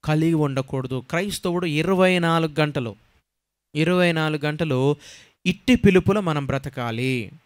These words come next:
చూడండి, చీకటికి వెలుగుకి ఏమి సంబంధము? విగ్రహమునకు దేవుని ఆత్మకు ఏంటి సంబంధము? కాబట్టి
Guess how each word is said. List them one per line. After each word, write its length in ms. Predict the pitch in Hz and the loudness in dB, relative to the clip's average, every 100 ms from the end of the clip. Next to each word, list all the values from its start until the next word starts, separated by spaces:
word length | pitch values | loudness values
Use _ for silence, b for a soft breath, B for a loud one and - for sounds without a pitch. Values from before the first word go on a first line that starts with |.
| - - | -8 0
చూడండి, 280 | 170 165 143 | 0 0 -6
చీకటికి 640 | - 214 226 220 208 226 | -2 -2 0 -2 -2 -4
వెలుగుకి 500 | 185 170 165 156 190 | -2 0 0 -4 -4
ఏమి 300 | 165 139 139 | -2 -2 -2
సంబంధము? 580 | 135 131 123 113 107 98 _ - | -4 -6 -8 -10 -12 -18 _ -6
విగ్రహమునకు 760 | 147 143 214 208 208 190 196 | -4 0 0 0 -2 -4 -6
దేవుని 380 | 170 160 180 175 | -2 0 0 0
ఆత్మకు 460 | 156 147 - 160 190 | -2 -4 -6 -8 -8
ఏంటి 360 | 127 156 190 | -4 -4 -4
సంబంధము? 540 | 165 156 147 135 123 104 _ - | -4 -6 -6 -12 -14 -18 _ -2
కాబట్టి 500 | 185 202 170 156 | 2 2 4 2